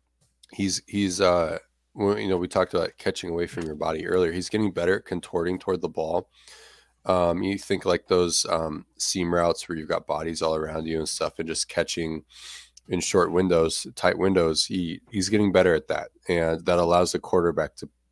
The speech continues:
put the ball at different locations, you know, um, relative to those defenders too. He is getting better at that. He's incredible after the catch, wh-, which that's another, that's another really interesting thing, um, to look for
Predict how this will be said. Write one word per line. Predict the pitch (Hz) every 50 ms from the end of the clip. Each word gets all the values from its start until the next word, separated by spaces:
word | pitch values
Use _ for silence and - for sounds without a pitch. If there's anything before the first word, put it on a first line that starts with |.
| _ _ _ _
put | - - - -
the | - 73
ball | - 85 82 80 78
at | 78 -
different | 92 - - - 90 80
locations, | 82 78 - - - 82 78 - - 85 85 85 71 - - -
you | - 90 87
know, | 90 87 90 - - - - - - - - - - _ _ -
um, | - 95 90 90 90 87 82 87 92 -
relative | - 92 90 90 92 92 - - 113 101 90
to | - 92
those | 90 92 90 -
defenders | - - - - 82 85 87 85 82 - -
too. | - - - 85 92
He | 92 92 90
is | 92 95 -
getting | - 101 101 95 -
better | 78 78 80 82
at | 85 - -
that. | 87 85 92
He's | 92 87 95
incredible | 92 85 - - - 117 120 110 107 92 87 85
after | 80 80 - - - 78
the | 80 73
catch, | - - - 80 78 - -
wh-, | - 92 95 107 - - -
which | 107 98 92 - -
that's | - 98 101 98 - -
another, | 95 92 92 87 90 90 85 80 - _ - - - - - - - - _ _ _ _ _ _
that's | - 98 - -
another | 104 101 98 98 90
really | 85 90 87 87 -
interesting | - 90 85 - - 87 - - - 87 82
thing, | - - - 92 82 82 80 78 80 - - - 80
um, | 78 78 76 73 73 73 - - - -
to | - 87
look | 82 87 85 -
for | - - - 82 80 80 78 78